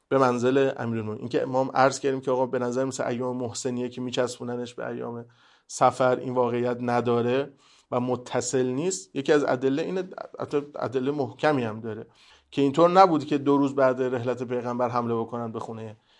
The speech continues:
امیرالمومنین. نه، رفت و آمد بوده و امیرالمومنین هم می‌بردن برای بیعت و امیرالمومنین هم بیعت نمی‌کردن و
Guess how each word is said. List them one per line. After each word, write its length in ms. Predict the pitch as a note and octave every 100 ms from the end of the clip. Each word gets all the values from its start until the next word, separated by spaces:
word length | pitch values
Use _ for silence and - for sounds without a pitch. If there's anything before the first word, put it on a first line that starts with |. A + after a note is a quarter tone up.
| _ -
امیرالمومنین. 800 | A#2 A2+ A2 G#2 G#2 G2+ G2+ A2
نه، 200 | D#3 A2+ - _ _ _ _
رفت 260 | B2+ A#2+ -
و 40 |
آمد 440 | B2+ B2+ C3+ E3 C#3+
بوده 220 | C3+ D3
و 40 |
امیرالمومنین 520 | D3+ B2+ B2 A#2+ B2 D3+
هم 100 | E3
می‌بردن 540 | F#3+ B2+ A2+ A2+ A2+ _ _ _ _ _ _ -
برای 300 | A#2+ A#2+ A#2
بیعت 440 | B2 B2 - F3+
و 40 | D3
امیرالمومنین 400 | C#3 C3+ C3+ D#3+
هم 100 | D#3
بیعت 280 | D3 D#3
نمی‌کردن 680 | F3+ G3+ G3+ F#3+ F#3+ G3+ G3+ - _ _ _ _ - B2
و 300 | D3+ F3+